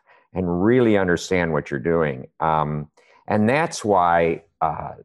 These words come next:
the incubator program in particular, um, has been, uh, wonderful, both in Barrington and in, um, Eanes, Westlake, uh, Austin area, to just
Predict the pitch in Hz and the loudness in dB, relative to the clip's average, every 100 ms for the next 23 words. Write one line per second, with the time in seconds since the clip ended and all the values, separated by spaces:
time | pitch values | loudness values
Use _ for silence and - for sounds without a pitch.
0 | - 95 143 151 101 92 80 - 92 80 | -6 -2 0 2 2 4 2 0 0 2
1 | 85 82 - 92 107 - 80 - - - | 0 -2 -2 -2 -2 -2 -4 -4 -12 -4
2 | 151 - 82 53 - _ _ _ _ - | -4 0 -2 -2 -10 _ _ _ _ -20
3 | - _ 87 80 78 73 69 101 87 80 | -20 _ 0 0 -2 -4 -4 0 0 -2
4 | - 90 82 80 - 73 71 69 - _ | 0 0 2 -2 -4 -4 -4 -6 -14 _
5 | _ _ 80 90 104 110 92 - 73 67 | _ _ -2 2 2 2 0 0 0 0
6 | - 92 85 87 73 90 90 98 90 - | -2 0 0 0 0 2 2 2 -2 -2
7 | 92 90 87 - _ _ _ 87 92 98 | 0 0 -4 -8 _ _ _ -4 0 2
8 | 98 92 87 - 82 82 80 78 55 73 | 2 -2 -4 -6 -4 -2 -2 -2 -4 -2
9 | 73 71 71 71 - 85 85 85 73 78 | -2 -4 -8 -12 -8 -4 -2 -4 -2 -2
10 | 85 - 78 71 71 _ - 73 71 69 | -2 -2 0 0 -4 _ -2 0 2 2
11 | 69 _ _ _ _ _ _ - 95 95 | -2 _ _ _ _ _ _ 0 0 0
12 | - - 87 80 80 80 78 - 80 101 | -2 0 2 2 2 2 0 -2 0 0
13 | 85 - | 0 -8